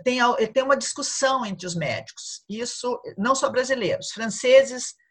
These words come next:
portugueses, espanhóis, é, discutem se, que a natureza da gripe. Depois a gente começa a ter notícia pelos jornais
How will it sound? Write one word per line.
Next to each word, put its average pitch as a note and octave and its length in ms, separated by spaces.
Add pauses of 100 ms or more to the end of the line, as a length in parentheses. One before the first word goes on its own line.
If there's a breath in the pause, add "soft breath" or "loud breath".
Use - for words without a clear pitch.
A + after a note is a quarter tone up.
(300)
portugueses, A3 880
espanhóis, G#3 920 (360)
é, G3 300
discutem C4 760
se, - 220
que A3+ 220
a G3+ 100
natureza G#3 420
da G#3 120
gripe. D#3 260 (320 soft breath)
Depois C4+ 300
a C#4 40
gente C#4 240
começa C#4 400
a C#4 40
ter C4+ 120
notícia B3 600
pelos C4 360
jornais A3 840